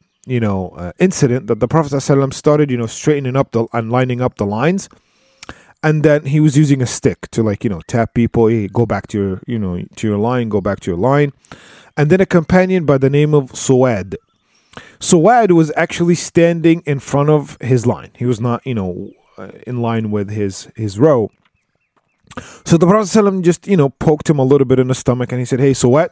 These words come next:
go back to your, uh, your line." Then Suwad told the Prophet sallallahu alaihi wasallam, "O Prophet of Allah,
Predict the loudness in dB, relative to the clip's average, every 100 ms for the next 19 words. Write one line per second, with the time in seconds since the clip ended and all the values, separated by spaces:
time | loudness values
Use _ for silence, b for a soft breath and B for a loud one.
0 | -2 0 0 -2 -4 0 2 4 4 4
1 | 2 0 b b b b b -6 -4 -4
2 | -2 2 4 2 -2 -12 _ _ _ _
3 | _ _ _ _ -20 b b b b -2
4 | -2 0 2 2 2 0 0 0 2 2
5 | 0 -2 -4 -4 -2 -2 0 0 2 0
6 | 0 -2 0 -2 -2